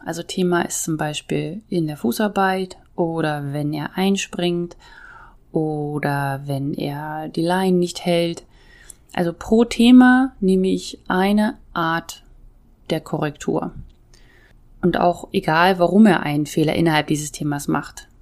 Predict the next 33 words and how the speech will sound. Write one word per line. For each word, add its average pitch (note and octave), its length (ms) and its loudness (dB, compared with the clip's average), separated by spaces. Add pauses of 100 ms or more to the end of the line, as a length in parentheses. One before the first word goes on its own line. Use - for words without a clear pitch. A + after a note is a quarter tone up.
(540)
Also D3+ 520 -6
egal, E3 340 0
ob - 240 -4
er C#3+ 340 -2
in D3+ 60 -4
der D3 100 -4
Fußarbeit D3+ 480 -4
zum D3 160 -4
Beispiel D3 360 -6
jetzt - 180 -8
schnüffelt A3 600 2 (100)
oder D3+ 380 -2
ob D3+ 100 -10
er D#3+ 80 -8
schneller G3+ 540 2
wird G#3+ 360 -2
oder - 160 -4
ob - 140 -8
er D#3+ 80 -6
abdriftet, F#3+ 840 -2 (520)
ich - 140 -8
korrigiere F#3+ 480 4
ihn G3+ 140 4
immer G3 260 4
nach F#3 140 4
der F3+ 120 0
gleichen E3+ 400 0
Methode. D#3 520 -2 (720)
Dadurch F#3+ 360 2
habe G3 120 2
ich - 240 -6
folgende F3+ 340 2
Vorteile. - 520 -2